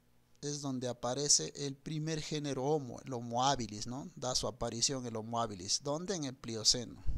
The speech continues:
Es una etapa de la era cenozoica, el plioceno. Entonces, en esta era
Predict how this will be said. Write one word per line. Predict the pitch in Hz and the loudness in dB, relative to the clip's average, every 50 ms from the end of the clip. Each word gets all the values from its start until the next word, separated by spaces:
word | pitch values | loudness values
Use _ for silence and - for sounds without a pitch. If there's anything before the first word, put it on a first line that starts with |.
| - - - - - - - - - - - - - - - - - | 4 2 0 -2 -8 -10 -10 -12 -16 -18 -20 -20 -20 -20 -20 -20 -12
Es | - 135 127 - - | -6 0 0 2 2
una | 180 185 185 | 2 0 0
etapa | 180 170 - 180 180 175 - 180 180 180 185 - - _ _ _ _ _ _ | 0 2 4 4 4 4 4 2 2 2 0 -4 -12 _ _ _ _ _ _
de | - 127 135 135 131 | -10 -4 -2 -2 -2
la | 120 117 120 135 | 0 0 0 0
era | 147 156 165 165 | 0 0 2 6
cenozoica, | 156 - 143 120 110 107 101 92 - - 135 123 110 - - | 8 8 8 6 2 -4 -2 -2 0 0 0 -2 -4 -4 -8
el | 92 95 | -8 -8
plioceno. | - - 104 98 - - 101 101 95 | -8 -8 -6 -4 -4 -4 -6 -6 -8
Entonces, | 98 101 110 117 123 | -8 -8 -8 -6 -4
en | 131 139 | -4 0
esta | 147 143 - 151 147 151 | 0 0 0 2 0 2
era | 156 156 151 156 160 160 | 2 2 2 0 0 -2